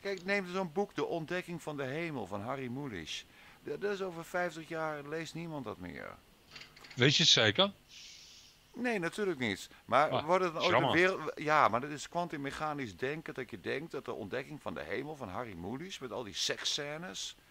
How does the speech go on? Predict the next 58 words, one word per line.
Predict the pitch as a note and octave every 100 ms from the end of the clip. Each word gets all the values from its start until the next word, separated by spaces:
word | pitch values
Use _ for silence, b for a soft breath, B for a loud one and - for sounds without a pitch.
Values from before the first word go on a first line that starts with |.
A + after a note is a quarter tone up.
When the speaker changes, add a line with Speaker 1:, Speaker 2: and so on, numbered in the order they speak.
| b b b -
Speaker 1:
dat | A2+
die | G#2
man | A2 D3
met | C3
zijn | - - -
pik | D3+ -
tegen | - B2 G#2
de | F2
baarmoeder | D#2 E2+ C#3+ D#3 D3+ C#3 A#2
hol-, | G2 C#3+ B2 C3
holte, | A2+ C#3 C#3+ D3 D3 D3+ D3 _ b b b b
dat | C3
staat | - E3 E3+
er | C#3
allemaal | C#3 C3 B2
in, | B2 B2
hè. | G2+ G2 F#2+ _ _ - _ _ B B B B
Hij | F2+
Speaker 2:
Ja, | E3+
maar | C3
Speaker 1:
ramt | C3 D3+
Speaker 2:
dat, |
Speaker 1:
zo | D3+
Speaker 2:
dat, | B2+
Speaker 1:
lekker | B2+ F#3
Speaker 2:
dat, | C3+
Speaker 1:
met | E3+
Speaker 2:
dat, | D3
Speaker 1:
zijn, | D2+ -
Speaker 2:
dat | F3
Speaker 1:
die | F3+
Harry | E3 F#3+ F3+
Mulisch | F3 G3+ F3+
denk | F3 D#3
ik | D#3
ook | F#3+ G#3
van, | - E3+
waar | F3
Speaker 2:
Nee, | G#3 F#3+
Speaker 1:
ben | F#3
je | F#3+
Speaker 2:
maar, | G3
maar, | G3
Speaker 1:
bezig | A#3+ A#3
Speaker 2:
maar | G3+
dat | F#3+
Speaker 1:
geweest, | F#3 G#3+
Speaker 2:
denk, | -
Speaker 1:
man? | - -
Speaker 2:
dat | E3 -
denk | F#3+ G3
ik | F#3+ -
eigenlijk | F#3+ E3+ C3+ B2
van | - A2
dat | G#2
het | G#2+ G#2+
jammer | F#3+ D#3+ F#2
is... | F2 -